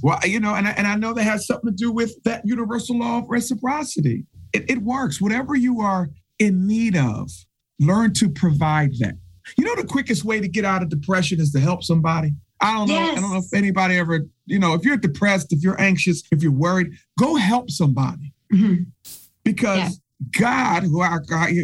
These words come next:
Speaker 1: God has a way, you can say the universe has a way, wherever you want to put it, but I believe God has a way of handling your business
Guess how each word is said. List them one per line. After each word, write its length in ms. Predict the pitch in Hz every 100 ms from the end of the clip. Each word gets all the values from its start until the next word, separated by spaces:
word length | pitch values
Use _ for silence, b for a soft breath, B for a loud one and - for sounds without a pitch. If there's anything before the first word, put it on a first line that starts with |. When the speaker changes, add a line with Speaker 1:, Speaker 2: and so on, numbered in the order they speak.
| - 127 -
Speaker 1:
God 260 | 196 233
has 220 | 226 180 151
a 60 |
way, 360 | 139 127 139 143
you 100 | 131
can 80 | 139
say 120 | 180
the 80 | 160
universe 400 | 180 214 190 175
has 180 | 165 147
a 40 |
way, 140 | 139 143
wherever 220 | 156 175
you 100 | 190
want 140 | 196
to 40 | 196
put 100 | 170
it, 120 | 147 _
but 80 | 165
I 60 | 208
believe 180 | 202 147
God 240 | 196 247
has 200 | 214 170
a 40 | 175
way 340 | 170 165 151 - _ -
of 120 | 147
handling 640 | 143 160 220 233 214 202
your 220 | 180 220 220
business 640 | 165 147 135 135 151